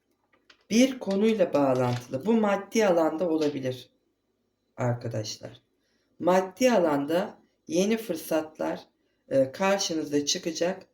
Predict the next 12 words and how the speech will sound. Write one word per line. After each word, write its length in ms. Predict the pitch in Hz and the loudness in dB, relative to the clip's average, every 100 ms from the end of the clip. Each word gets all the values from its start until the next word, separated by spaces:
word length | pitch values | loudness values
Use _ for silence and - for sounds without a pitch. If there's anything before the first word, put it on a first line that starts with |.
| _ _ _ | _ _ _
ve 180 | 180 180 | -2 0
bu 60 | 226 | 2
yönde 680 | 220 170 143 143 160 - _ _ _ | 2 2 0 0 -2 -4 _ _ _
ufak 440 | - - 220 220 - | -12 -2 0 0 -2
tefek 380 | 147 143 143 - | -4 -4 -8 -4
adımlarla 880 | 175 185 190 190 196 190 156 165 - | 0 2 0 -2 -2 -2 -4 -6 -4
bir 160 | 214 220 | -2 0
şeylerin 640 | - 160 147 143 170 160 | 0 0 0 0 -2 -2
başlangıcını 1000 | 180 175 - 151 139 135 123 123 135 170 - _ _ _ | 0 2 0 -2 -2 -4 -6 -4 -6 -8 -14 _ _ _
yapacak 520 | 180 180 151 175 170 | 0 0 0 -2 -2
olabilirsiniz. 640 | 151 147 147 139 - 120 - - _ _ _ | 0 0 -2 -6 -6 -6 -6 -12 _ _ _
Atıyorum, 600 | - - - 160 131 120 | -2 0 0 0 0 -4